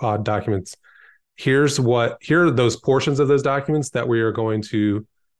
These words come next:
point out to the jury to establish that this is national defense information. Um, so it's,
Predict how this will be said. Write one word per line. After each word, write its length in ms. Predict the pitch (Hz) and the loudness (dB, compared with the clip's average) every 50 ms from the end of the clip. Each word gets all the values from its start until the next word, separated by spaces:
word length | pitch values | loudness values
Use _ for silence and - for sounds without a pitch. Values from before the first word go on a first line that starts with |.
| _ _ - | _ _ -4
point 200 | 123 120 120 123 | -2 0 2 2
out 160 | 120 120 117 | 0 -2 -2
to 80 | - 127 | -2 -2
the 80 | 123 | -2
jury 420 | 110 107 110 107 107 107 104 104 104 | 0 0 0 0 0 0 0 -2 -4
to 160 | - - 113 | -2 -4 -4
establish 560 | 98 - - 113 110 110 107 107 107 104 - | -4 -2 -4 -2 -2 0 0 0 -2 -4 -6
that 100 | - 95 | -12 -6
this 180 | - 117 107 - | -6 -6 -4 -4
is 140 | 113 98 104 | -4 -2 -2
national 380 | 101 101 101 95 - 110 98 | -2 -2 -2 -4 -4 -4 -4
defense 500 | 95 101 - - 101 92 90 - - - | -4 -4 -4 -2 -4 -4 -4 -6 -6 -4
information. 680 | 139 107 92 87 104 101 104 104 - - 143 - - _ _ _ - - _ - _ _ _ - | -4 -4 -2 -2 -2 -2 -2 -4 -4 -6 -8 -10 -10 _ _ _ -20 -20 _ -20 _ _ _ -4
Um, 260 | 135 123 120 117 117 | -2 0 0 0 0
so 280 | 110 - 143 135 131 131 | 2 2 2 4 4 4
it's, 420 | 131 131 127 - - - - - | 4 2 2 -2 -8 -10 -10 -14